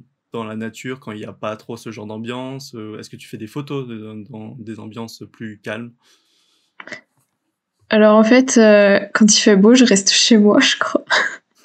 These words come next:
Speaker 2: Je, je fais d'autres, euh, d'autres activités parce que c'est vrai que ça m'inspire beaucoup plus, euh, quand je, quand je suis, euh, dans une nature, euh, mélancolique,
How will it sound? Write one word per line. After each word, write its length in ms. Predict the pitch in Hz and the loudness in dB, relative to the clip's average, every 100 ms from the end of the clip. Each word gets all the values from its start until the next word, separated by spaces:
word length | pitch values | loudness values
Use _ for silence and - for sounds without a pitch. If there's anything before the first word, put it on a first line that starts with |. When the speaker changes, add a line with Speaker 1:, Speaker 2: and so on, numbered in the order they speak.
| - 988 659 440 - - - | -6 -2 0 -2 -4 -14 -6
Speaker 2:
Je, 440 | - 277 240 240 - - 403 320 - | 2 6 6 6 0 -2 -2 -2 2
je 500 | 220 226 214 208 208 | 6 6 6 6 4
fais 240 | 208 220 | 4 6
d'autres, 400 | 202 247 269 262 | 8 8 6 6
euh, 680 | 262 240 233 233 233 220 208 | 8 8 8 8 8 8 6
d'autres 280 | 220 262 254 | 6 8 6
activités 840 | 233 - 254 240 226 247 311 311 _ _ - | 4 4 6 6 6 6 4 2 _ _ 2
parce 200 | 226 220 | 4 4
que 540 | 220 233 247 247 247 | 4 6 8 8 6
c'est 180 | 247 247 | 6 4
vrai 200 | 214 240 | 4 4
que 600 | 247 214 202 202 196 196 - | 4 4 4 4 4 2 -2
ça 260 | - 214 | 0 4
m'inspire 360 | 202 202 - 196 | 6 4 4 4
beaucoup 240 | 202 214 | 6 4
plus, 300 | 214 220 214 | 4 4 4
euh, 160 | - - - _ _ _ - | 2 0 -4 _ _ _ -2
quand 180 | 208 202 | 2 4
je, 600 | 196 185 180 180 180 180 | 4 4 4 4 4 2
quand 160 | 185 | 2
je 80 | 196 | 0
suis, 340 | - 196 196 196 | 2 4 6 6
euh, 280 | 185 180 196 - - | 4 2 -2 -2 2
dans 80 | 208 | 4
une 200 | 202 190 | 6 6
nature, 480 | 190 190 - 208 | 6 2 2 4
euh, 180 | 196 185 | 4 6
mélancolique, 1000 | 190 196 208 208 226 214 220 226 - - | 6 8 6 6 6 8 6 4 0 -8